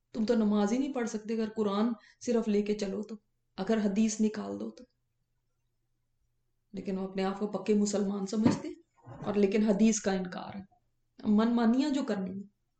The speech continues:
तो फरमाया, "व अंज़लना इलैका ज़िक्रा लितुबय्यिना लिन्नासी", ताकि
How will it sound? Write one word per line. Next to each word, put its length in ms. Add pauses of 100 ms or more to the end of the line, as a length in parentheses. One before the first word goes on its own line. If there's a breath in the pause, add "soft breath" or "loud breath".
(3000)
तो 400 (800)
फरमाया, 380
"व 40
अंज़लना 520
इलैका 380
ज़िक्रा 360
लितुबय्यिना 800
लिन्नासी", 640 (920 soft breath)
ताकि 600